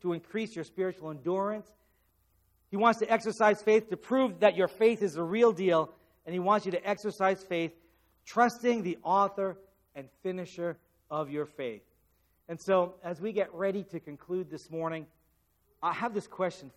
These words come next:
for you. What do we do when we can't see a step in front of us and we're going through a really difficult trial? And there's pain and, and we don't know where we're going.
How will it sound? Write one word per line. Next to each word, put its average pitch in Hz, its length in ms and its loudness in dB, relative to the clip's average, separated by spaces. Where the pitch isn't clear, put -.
for 117 160 -14
you. 101 100 -18
What 202 200 4
do 302 80 4
we 294 120 0
do 165 460 2
when 165 140 -10
we 160 100 -8
can't 196 340 -10
see 190 200 -10
a 151 40 -6
step 165 320 -8
in 156 80 -12
front 143 300 -8
of 123 80 -12
us 127 240 -10
and 156 120 -12
we're 151 100 -8
going 165 420 -8
through 143 340 -8
a 131 60 -14
really 151 540 -6
difficult 135 460 -12
trial? 107 340 -10
And 165 100 -10
there's 170 180 -8
pain 226 460 0
and, 156 140 -6
and 156 100 -6
we 190 60 2
don't 254 240 6
know 262 160 10
where 254 180 10
we're 233 120 6
going. 185 400 4